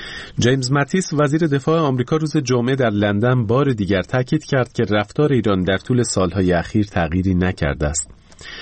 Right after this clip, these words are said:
در نشست خبری مشترک وزیران دفاع آمریکا و بریتانیا،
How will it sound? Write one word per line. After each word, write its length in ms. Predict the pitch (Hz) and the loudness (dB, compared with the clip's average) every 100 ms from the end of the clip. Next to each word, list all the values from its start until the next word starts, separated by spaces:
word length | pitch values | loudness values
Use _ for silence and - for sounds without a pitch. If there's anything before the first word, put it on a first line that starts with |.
| - - | -16 -4
در 140 | 131 135 | 0 2
نشست 400 | 143 170 165 170 | 2 0 -2 -2
خبری 400 | 151 135 135 156 | 0 2 2 2
مشترک 520 | 143 - 127 135 143 | 0 0 0 0 0
وزیران 400 | 131 110 113 135 | 0 2 2 2
دفاع 400 | 117 101 123 127 | 2 0 2 2
آمریکا 460 | 104 90 95 - 123 | 2 0 -2 0 2
و 120 | 110 | 2
بریتانیا، 640 | 92 90 92 98 98 123 | 0 -2 -2 0 2 2